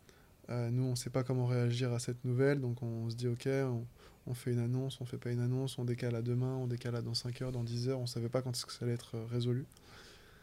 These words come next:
Donc on perd le momentum. Les gens se disent, « Ok, euh, », tu vois, il y a des gens qui avaient mis un réveil, tu vois.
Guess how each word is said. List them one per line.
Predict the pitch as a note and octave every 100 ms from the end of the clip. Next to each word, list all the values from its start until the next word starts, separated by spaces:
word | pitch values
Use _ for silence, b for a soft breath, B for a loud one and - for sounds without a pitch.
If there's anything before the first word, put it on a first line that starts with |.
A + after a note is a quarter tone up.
| B B B B -
Donc | C3+ C#3
on |
perd | C3 D#3
le |
momentum. | D3+ D3 C#3 D3+ D#3 E3+ F3 - - - - - - - - - - -
Les | B2+
gens | C3 C3
se |
disent, « | B2+ C3+
Ok, | B2+ B2
euh, », | C3 C3 A#2 A#2 A#2 A#2 - -
tu | -
vois, | C#3
il |
y |
a | B2+
des |
gens | C3+
qui | C3+
avaient | A#2+
mis | B2
un | B2
réveil, | B2 C3 C#3 B2+
tu |
vois. | -